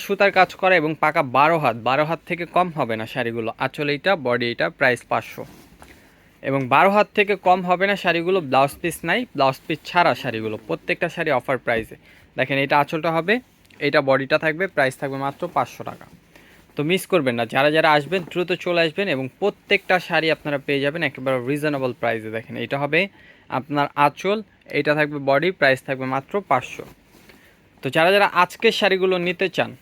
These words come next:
প্রত্যেকটা শাড়ি কিন্তু দেখেন অনেক সুন্দর সুন্দর ডিজাইন। এটা হলো ইয়েলো কালার এবং রেড কন্ট্রাস্ট, আঁচল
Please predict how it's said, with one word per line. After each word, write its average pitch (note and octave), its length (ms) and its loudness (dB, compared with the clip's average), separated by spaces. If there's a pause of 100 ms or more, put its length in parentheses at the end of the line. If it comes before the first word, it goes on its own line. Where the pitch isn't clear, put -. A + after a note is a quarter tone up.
(260)
প্রত্যেকটা F#3+ 520 -2
শাড়ি F3 180 2 (100)
কিন্তু E3+ 140 -2 (100)
দেখেন E3+ 220 0 (120)
অনেক D3+ 140 -2 (100)
সুন্দর F#3 280 -4
সুন্দর E3+ 180 -2 (100)
ডিজাইন। C#3 300 2
এটা C#3 140 -4
হলো D#3 200 2
ইয়েলো C#3+ 340 2
কালার D3 260 2 (400)
এবং B2 120 -4 (140)
রেড D3+ 160 2 (100)
কন্ট্রাস্ট, D#3+ 420 0 (160)
আঁচল C3+ 220 -4